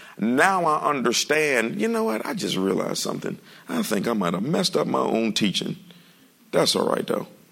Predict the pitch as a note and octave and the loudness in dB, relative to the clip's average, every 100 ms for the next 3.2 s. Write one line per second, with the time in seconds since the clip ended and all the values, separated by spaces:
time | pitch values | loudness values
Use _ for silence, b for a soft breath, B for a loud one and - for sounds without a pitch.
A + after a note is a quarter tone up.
0 | b b b - C3 C3 - B - F#3 | b b b -2 -2 -2 -6 B 0 4
1 | D#3+ D3+ D3 - G#3 F#3+ F3 D#3+ D3+ G3+ | 6 4 2 4 4 6 4 4 4 4
2 | E3+ C#3+ C3 B2 G#2+ - - A2+ F#2 D#2+ | 4 6 6 6 4 2 2 4 4 2
3 | D#2 - | 0 -4